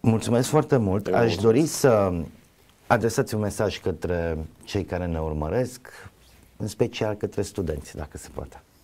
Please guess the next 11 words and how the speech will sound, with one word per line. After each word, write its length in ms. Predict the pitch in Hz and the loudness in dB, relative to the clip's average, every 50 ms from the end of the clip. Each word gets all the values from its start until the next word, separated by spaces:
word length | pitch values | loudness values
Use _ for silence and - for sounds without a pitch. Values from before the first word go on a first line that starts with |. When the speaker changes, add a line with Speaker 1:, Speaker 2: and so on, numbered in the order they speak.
| _ _ _ _ _ _ _ _ _ _ _ _ _ _ _ _ _ _ _ _ _ _ _ _ | _ _ _ _ _ _ _ _ _ _ _ _ _ _ _ _ _ _ _ _ _ _ _ _
Speaker 2:
Este 260 | - 113 110 107 - | -6 -6 -6 -4 -6
o 40 | 104 | -6
profesie 540 | 92 104 104 101 - 107 104 - - 104 98 | -4 -4 -6 -6 -6 -6 -8 -6 -6 -6 -6
foarte 340 | 95 - 104 98 95 - 98 | -6 -6 -8 -8 -6 -8 -12
frumoasă. 600 | 95 - 98 98 95 95 90 90 - - 185 - - _ _ _ _ _ _ | -10 -8 -8 -6 -6 -6 -6 -8 -10 -12 -12 -14 -14 _ _ _ _ _ _
Trebuie 260 | - 113 104 95 98 | -4 -4 -2 -2 -4
să 140 | 92 - 92 87 87 | -6 -8 -10 -10 -8
vreți 460 | 85 104 127 196 - - - - - - | -4 -4 -4 -4 -4 -10 -16 -18 -16 -14
să 80 | - | -14
faceți 360 | - - 110 101 - 101 87 90 | -10 -8 -8 -6 -6 -8 -8 -4
bine. 280 | 82 82 76 65 - | -4 -4 -4 -6 -8